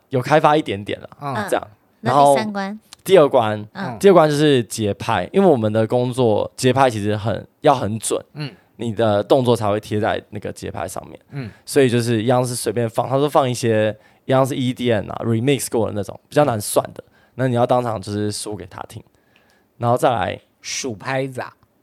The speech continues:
Speaker 1: 对，就是要 one, two, three, four,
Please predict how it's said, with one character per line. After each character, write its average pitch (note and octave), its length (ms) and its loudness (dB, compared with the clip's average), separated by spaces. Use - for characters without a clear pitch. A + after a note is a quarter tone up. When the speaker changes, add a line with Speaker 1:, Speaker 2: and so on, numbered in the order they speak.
Speaker 1:
对， - 220 2
就 B2 120 -6
是 A#2 60 -2
要 A2 160 2
one, G#2+ 300 0
two, - 360 -6
three, - 300 -4
four, - 280 -4